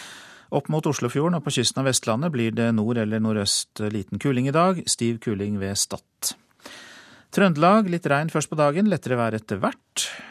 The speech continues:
Nord-Norge, pålandsvind gir enkelte regnbyger, men utover dagen blir det gradvis lettere vær også der.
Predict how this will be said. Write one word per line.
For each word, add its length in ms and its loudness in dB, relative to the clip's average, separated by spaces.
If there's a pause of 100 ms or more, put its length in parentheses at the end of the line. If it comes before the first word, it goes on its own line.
(160)
Nord-Norge, 560 0
pålandsvind 560 0
gir 160 0
enkelte 320 -2
regnbyger, 400 0
men 240 0
utover 300 0
dagen 260 0
blir 160 -2
det 80 -2
gradvis 460 -2 (100)
lettere 320 -4
vær 220 -2
også 400 -4 (100)
der. 300 0